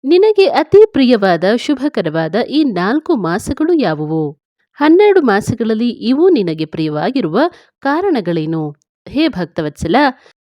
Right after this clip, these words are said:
ಕೃಪೆ ಮಾಡಿ ತಿಳಿಸುವಂಥವನಾಗು"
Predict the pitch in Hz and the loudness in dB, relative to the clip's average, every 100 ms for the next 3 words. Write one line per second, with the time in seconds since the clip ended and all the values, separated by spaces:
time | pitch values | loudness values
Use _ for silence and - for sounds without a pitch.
0 | _ 302 320 392 403 226 165 160 233 160 | _ 0 2 2 2 2 -2 -4 -6 -6
1 | 147 - 165 302 330 349 202 156 156 156 | -6 -8 -6 -6 -4 -4 -4 -4 -6 -8
2 | 143 | -10